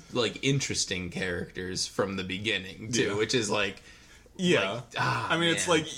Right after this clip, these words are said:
Speaker 2: y-, you know, you got Oscar Isaac in this, you got Jason Momoa in this, and then it's like, you don't
Speaker 1: Josh
Speaker 2: have them in
Speaker 1: Brolin.
Speaker 2: part two, you know?
Speaker 1: I, I can't remember. Is Josh Brolin in, alive at the end?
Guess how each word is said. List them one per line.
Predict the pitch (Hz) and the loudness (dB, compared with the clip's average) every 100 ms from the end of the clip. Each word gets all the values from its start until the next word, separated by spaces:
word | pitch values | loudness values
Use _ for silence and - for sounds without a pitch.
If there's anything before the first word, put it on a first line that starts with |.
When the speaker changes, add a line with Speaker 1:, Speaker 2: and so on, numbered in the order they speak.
| 139 127 | -14 -12
Speaker 2:
y-, | 131 | -8
you | 147 170 175 156 | -4 2 6 6
know, | |
you | 143 139 | 6 6
got | 165 139 | 4 4
Oscar | 147 - 135 | 2 2 2
Isaac | 139 147 147 147 | 4 4 2 -2
in | 147 | 2
this, | 147 147 | 2 4
you | 135 | 4
got | 139 123 | 4 4
Jason | 139 131 139 | 0 2 0
Momoa | 123 127 131 135 135 | 2 4 6 6 6
in | 139 | 6
this, | 139 135 | 6 4
and | 131 123 123 | 2 2 4
then | 123 123 | 4 2
it's | 123 123 - | 2 0 2
like, | 123 120 113 | 2 2 0
you | 123 | -2
don't | 117 131 | 2 4
Speaker 1:
Josh | 123 101 | 4 2
Speaker 2:
have | 113 107 | 0 0
them | 113 | -2
in | - | 0
Speaker 1:
Brolin. | 110 | 2
Speaker 2:
part | 123 139 - | 2 0 0
two, | 135 107 98 | 0 0 0
you | 101 107 | 0 2
know? | 143 | 0
Speaker 1:
I, | 139 160 | 0 -2
I | |
can't | 170 190 117 | -2 -2 0
remember. | 107 92 | 0 0
Is | 95 - | -2 2
Josh | 127 - | 0 0
Brolin | - 120 117 117 | 0 2 2 0
in, | 113 113 | 0 0
alive | 104 104 110 117 | 2 2 2 0
at | 117 | -2
the | 117 | -4
end? | 117 120 143 | -4 -8 -10